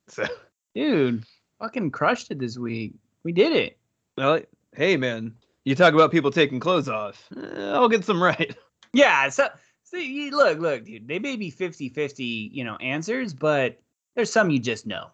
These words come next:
Speaker 2: You know what I mean? There's some you just know.
Speaker 1: <laughs> You just, you feel it in your core. <laughs>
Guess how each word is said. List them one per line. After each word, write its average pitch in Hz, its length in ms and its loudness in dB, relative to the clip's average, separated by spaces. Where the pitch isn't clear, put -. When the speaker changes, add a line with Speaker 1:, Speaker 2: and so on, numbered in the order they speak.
Speaker 2:
You 143 140 -6
know 143 80 0
what 143 80 2
I 139 40 0
mean? 135 380 -2
There's 113 160 -12
some 143 160 -2
you 117 80 0
just 104 200 -8
know. - 160 -6
Speaker 1:
<laughs> 170 420 2
You 165 120 2
just, 180 200 6
you 190 120 2
feel 170 320 4
it 131 80 -2
in 131 100 -4
your 120 140 -6
core. 113 420 -10
<laughs> - 100 -4